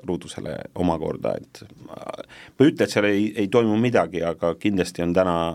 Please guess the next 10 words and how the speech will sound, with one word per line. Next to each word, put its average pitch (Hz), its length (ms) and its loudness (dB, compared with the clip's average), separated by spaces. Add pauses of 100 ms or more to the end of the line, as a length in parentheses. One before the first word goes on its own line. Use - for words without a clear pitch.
(640)
nii 92 180 0
büroo 98 420 4
kui, 87 260 -2 (360)
no - 180 0
ütleme, 120 220 0
büroopindade, 90 720 2 (640)
äh, 85 280 -4 (140)
valdkonnas, 90 580 -2 (180)
äh, 87 300 -2 (840)
väljakutseid 85 760 -4